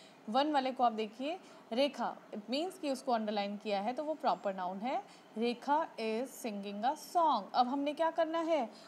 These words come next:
हमने एक, आप जब वन उतारेंगे तो उसके नीचे से ही आपने करेक्शन करके वन लिखना है, एक लाइन में आप ये उतारेंगे और उसके नीचे वाली लाइन में आप इसको दोबारा से लिखेंगे,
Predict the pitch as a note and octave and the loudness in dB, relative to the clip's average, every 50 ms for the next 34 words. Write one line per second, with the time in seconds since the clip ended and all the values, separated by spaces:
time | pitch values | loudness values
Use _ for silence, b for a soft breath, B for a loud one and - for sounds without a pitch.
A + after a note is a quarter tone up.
0 | B B - B3+ C4 C4+ C#4+ D4+ F4 F#4+ F4 - - - - C4+ D#4 C#4+ - A3 | B B 0 2 2 2 2 0 0 -2 -4 -6 -8 -6 -2 -2 -2 -2 2 4
1 | A#3+ B3+ B3+ A#3+ D4+ D4 B3+ A3 A3 A#3 B3+ D4 D#4 - D4 C4+ C#4 D4 D4 D4+ | 4 4 4 4 -2 -2 0 2 2 4 4 4 2 4 4 4 4 4 -2 -2
2 | D#4+ E4 D4+ D4 D4 - D4+ C#4 C4+ C4 B3+ C#4 C4 D#4+ E4+ F#4+ F#4 C#4+ F4 F4 | -2 -2 -4 -4 -4 -4 -2 -2 -2 -2 -2 -4 -2 -2 -2 -2 -2 -4 -4 0
3 | E4 C4 A#3 A3+ - A#3+ A3+ - A#3 A3 G#3+ A3 - A#3+ A3 A3 A3+ A3 A3+ D#4+ | 2 2 2 0 -2 -8 0 0 0 0 0 -2 -6 -6 -4 -4 -4 -4 -4 -4
4 | G4 G#4+ F#4+ B3 G#3 G#3+ A3 B3+ C#4+ B3+ G#3+ G3 A3 A3 G#3 G3 F#3+ F#3 D#3+ - | -4 -4 -6 -4 -2 0 0 0 0 -2 -4 -4 -4 -4 -2 -2 -4 -6 -8 -10
5 | - - - - - - - B3 C4+ B3 C#4 C4+ B3+ B3 B3 B3 B3 A#3 G#3+ G#3 | -16 -20 -20 -20 -18 -4 0 0 0 2 4 4 4 4 4 2 2 0 0 0
6 | G#3+ G#3+ G3 G3 A3+ A3 A3 B3 C4+ C#4+ D#4 D4+ B3+ B3 - B3 A#3+ A3+ A3 G#3+ | -2 -4 -2 0 2 2 2 2 0 0 -2 -2 -2 -4 -6 -6 -4 -4 -4 -4
7 | A3+ G#3+ G3+ G3 G3 G#3 G3 F#3 F#3+ G3+ G#3 G#3 G3 G#3 G#3 G#3 - D#4 D#4 C4+ | -2 -4 -2 -4 -2 -4 -4 -4 -4 -4 -4 -4 -4 -6 -10 -8 -4 -4 -4 -4
8 | A#3 G3+ A3+ G3+ F#3+ F#3 G3 G#3+ G#3+ - D#4 C4 A#3+ A3+ - G#3 G3 F#3 F3 E3+ | -4 -6 0 2 2 2 2 0 -2 -4 -4 -4 -4 -6 -6 -10 -10 -8 -10 -10